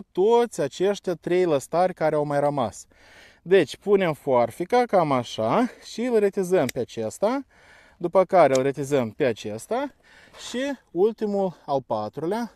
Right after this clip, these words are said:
îl retezăm aici. Deci, dacă ne vom uita așa,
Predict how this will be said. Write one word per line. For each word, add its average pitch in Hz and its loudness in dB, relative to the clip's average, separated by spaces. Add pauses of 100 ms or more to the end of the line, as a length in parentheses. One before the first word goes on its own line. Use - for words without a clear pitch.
îl 196 -4
retezăm 151 -4 (520)
aici. 156 -4 (520)
Deci, 120 -10
dacă 143 0
ne 135 -2
vom 131 -2
uita 127 0
așa, 160 2